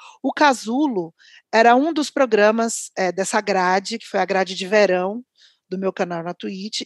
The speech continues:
e a proposta do Casulo Musical é: eu vou chamar aqui no meu estúdio quatro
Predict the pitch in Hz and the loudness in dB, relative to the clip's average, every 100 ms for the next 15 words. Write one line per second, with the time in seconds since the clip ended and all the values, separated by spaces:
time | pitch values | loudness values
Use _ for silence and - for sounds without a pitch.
0 | - 254 - 262 254 285 294 262 254 214 | 2 2 2 2 4 4 2 -6 0 0
1 | 214 208 208 190 180 - 196 208 240 - | 2 0 -2 -4 -10 -2 4 4 2 -2
2 | 175 156 _ _ - - - 202 190 247 | -4 -6 _ _ -20 -20 -8 -4 2 2
3 | 285 247 240 226 - 220 214 202 202 - | 2 2 4 2 0 -6 -4 -4 -4 -8
4 | 185 170 165 160 _ _ _ 208 226 - | -12 -12 -12 -18 _ _ _ 4 4 2
5 | 226 214 | -2 0